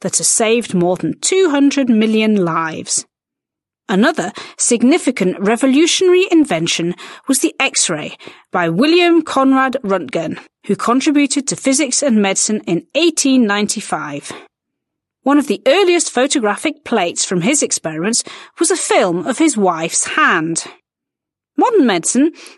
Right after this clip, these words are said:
is also known for transplantation, which is a medical procedure during which an organ is removed from one body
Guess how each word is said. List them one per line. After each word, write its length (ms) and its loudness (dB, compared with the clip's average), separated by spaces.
is 140 0
also 320 2
known 300 2
for 100 -4
transplantation, 1120 -2
which 160 -4
is 120 0
a 60 0
medical 460 0
procedure 680 0
during 280 4
which 220 2
an 120 4
organ 360 4
is 220 0
removed 520 4
from 260 0
one 220 4
body 360 0